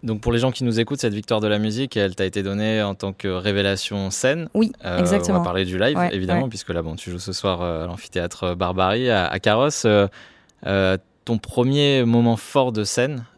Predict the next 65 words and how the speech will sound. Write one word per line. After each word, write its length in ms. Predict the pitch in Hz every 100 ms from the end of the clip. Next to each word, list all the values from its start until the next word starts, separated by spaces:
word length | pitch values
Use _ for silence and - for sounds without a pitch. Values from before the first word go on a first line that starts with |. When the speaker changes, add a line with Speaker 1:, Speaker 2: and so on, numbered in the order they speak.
| -
Speaker 1:
est-ce 140 | 101
que 100 | 110
c'est 180 | - 101
quelque 160 | 104 -
chose 260 | 107 98
de 560 | 95 90 87 87 85 82 - _ -
public, 480 | 104 95 120 -
euh, 180 | 98 90 87
<laughs> 60 | -
en 120 | 123
tant 160 | 113 104
que 60 |
Suzanne, 440 | - 117 110 139 156
ou 80 | 113
c'est, 240 | - 92
euh, 220 | 90 90
quelque 120 | 101 95
chose 200 | 98 92
bien 160 | 101
avant, 260 | 90 85 107
peut-être 180 | 92 87
dans 100 | 85
la 100 | 85
danse 380 | 90 101 104 95
ou 220 | 87 90 110 _ _ _ -
Speaker 2:
Non, 260 | 214 208 214
je 60 | -
Speaker 1:
une 60 |
Speaker 2:
pense 120 | 254 247
que 40 |
Speaker 1:
kermesse ? 460 | 233 208 202 - - 92 - - -
Speaker 2:
Ah, 140 | 294
la, 140 | 254 -
la, 160 | 208 214
la 140 | 220
kermesse, 400 | 247 226 254 262
non, 120 | 247
franchement, 320 | 254 233 269 285
la 100 | 233
kermesse, 380 | 233 220 262 226
on 100 | 202
peut 120 | 214
la 100 | 202
citer 300 | - 214 277
parce 200 | 190 202
Speaker 1:
Ouais. 100 | 202
Speaker 2:
que 240 | 208 190 185
je 40 |
me 40 | 196
suis 160 | -
retrouvée, 480 | 180 - 196 220 226
euh, 160 | 180 170
ouais, 160 | 202
à 100 | 202
trois, 200 | 165 185
quatre 260 | 190 180 196
ans, 120 | 202
habillée 240 | 190 180
en 120 | 175 175
clown 320 | - 202 208
avec 140 | 165 160
des 80 |
grosses 220 | 170 175 180
savates, 540 | 185 175 185 190 -
euh, 200 | 160